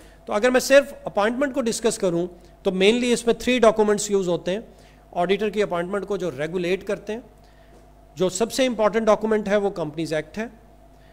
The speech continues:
उसके बाद आपका सेकंड इंपॉर्टेंट code of ethics है and third आपका आईएसए टू टेन है, राइट? Agreeing the terms of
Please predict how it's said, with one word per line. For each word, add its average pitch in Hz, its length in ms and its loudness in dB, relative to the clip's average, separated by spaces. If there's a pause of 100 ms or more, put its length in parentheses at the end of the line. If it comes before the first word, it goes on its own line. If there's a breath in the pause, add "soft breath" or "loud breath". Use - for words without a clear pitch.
(200 loud breath)
उसके 226 220 0
बाद 202 480 0 (840)
आपका 190 540 0 (500)
सेकंड 247 420 0
इंपॉर्टेंट 226 580 -2 (340)
code 185 200 4
of 196 80 -4
ethics 214 380 -4
है 226 140 0
and 214 180 -6
third 214 280 2 (560)
आपका 160 440 -4 (760 loud breath)
आईएसए 185 640 0 (360)
टू 196 260 -2 (320)
टेन 147 240 -2
है, 95 120 -16 (580)
राइट? 226 260 0 (180)
Agreeing 202 380 -2 (360)
the 147 120 -6
terms 185 280 -2
of 214 180 0